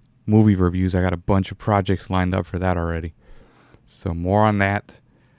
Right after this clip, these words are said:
down the road. If you guys enjoy what you listen to on a weekly basis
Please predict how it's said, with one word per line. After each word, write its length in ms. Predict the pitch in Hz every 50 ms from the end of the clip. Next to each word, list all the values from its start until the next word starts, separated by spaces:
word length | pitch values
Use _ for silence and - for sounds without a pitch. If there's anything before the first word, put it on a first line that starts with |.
| _ _ -
down 300 | 101 92 87 87 92 95
the 80 | 92
road. 440 | 85 85 85 82 82 82 82 80 - _ _ _ _ - - -
If 80 | - -
you 80 | 101
guys 240 | 101 110 107 104 101
enjoy 400 | 104 98 92 107 107 107 104 104
what 260 | 98 104 95 - -
you 320 | 104 101 98 98 98 95 - - _ _ _ _ _ _ _ _ _ _ _ _ _ _ _ _ _ _ _ _ -
listen 420 | 151 151 151 143 - - 151 143
to 340 | - - - 143 160 180 185 - - - - - - - _ _ _ _ _
on 140 | - 123 120
a 20 |
weekly 300 | 117 113 120 113 - 123
basis 720 | 117 110 110 110 113 113 - 135 131 135 - - - -